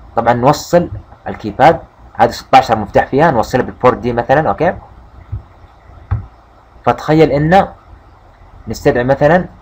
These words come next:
هذه الدالة عشان نعرف الزر المضغوط ونعرضه في ال إل سي دي أو نسوي أي أمر ثاني. أوكي، فنحن هنا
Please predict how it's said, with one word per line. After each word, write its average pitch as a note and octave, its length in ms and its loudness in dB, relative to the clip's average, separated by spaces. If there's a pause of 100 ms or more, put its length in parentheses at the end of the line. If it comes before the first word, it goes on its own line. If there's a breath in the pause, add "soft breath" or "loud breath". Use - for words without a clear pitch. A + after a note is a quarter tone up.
(100)
هذه A2 240 4
الدالة C3 420 4
عشان - 300 -2
نعرف B2+ 260 2
الزر G#2+ 340 0
المضغوط G#2+ 500 0
ونعرضه G#2 640 0 (140)
في G#2 60 -10
ال G2 60 -12
إل A2 100 -10
سي A2 140 0
دي A2+ 140 0
أو G#2+ 120 0
نسوي B2 400 -4
أي E3+ 340 2
أمر A2+ 180 -2
ثاني. F#2 260 -2
أوكي، D3+ 240 -4 (3750 soft breath)
فنحن D3+ 300 0
هنا D#3+ 400 2